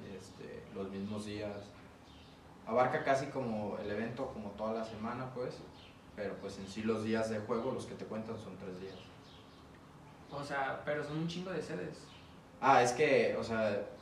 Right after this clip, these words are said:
Speaker 1: por ejemplo, la de Puebla va a ser del veintiuno al veintitrés, veinticuatro, algo así.
Speaker 2: Ah, la temporada se, se va como por torneos.
Speaker 1: Ujú.
Speaker 2: Ah, eso, eso
Speaker 1: Sí, o
Speaker 2: sí.
Speaker 1: sea, es por torneos, o sea, es un torneo y el otro semana,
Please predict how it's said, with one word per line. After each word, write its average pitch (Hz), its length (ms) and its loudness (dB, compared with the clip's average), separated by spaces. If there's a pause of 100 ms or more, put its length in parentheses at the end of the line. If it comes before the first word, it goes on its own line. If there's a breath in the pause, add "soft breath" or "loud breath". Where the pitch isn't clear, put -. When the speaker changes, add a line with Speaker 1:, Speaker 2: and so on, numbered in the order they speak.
(140)
Speaker 1:
por 110 100 -6
ejemplo, 113 340 2
la 104 140 2
de 101 140 0
Puebla 131 440 6
va 135 120 8
a 127 40 2
ser 123 160 -2
del 113 220 -2
veintiuno 113 540 -2
al 107 100 0
veintitrés, 92 1700 -6
veinticuatro, - 680 -10
algo 101 140 -6
así. 101 120 -6
Speaker 2:
Ah, 156 240 2
la 147 160 0
temporada 151 500 0
se, 147 340 -4
se 135 200 -6
va 131 180 -6
como 147 200 -6 (100)
por 127 380 -4 (120)
torneos. 127 520 -4 (220)
Speaker 1:
Ujú. 135 320 -2
Speaker 2:
Ah, - 80 -6
eso, - 180 -12
eso - 40 -12 (220)
Speaker 1:
Sí, 135 220 6
o 117 60 10
Speaker 2:
sí. - 60 2
Speaker 1:
sea, 113 140 4
es 113 60 2
por 127 240 0
torneos, 110 380 0
o - 40 -10
sea, - 320 0 (180)
es 117 180 2
un 131 120 -2
torneo 135 580 4
y 113 80 2
el 107 120 0
otro 104 180 0
semana, 110 540 -2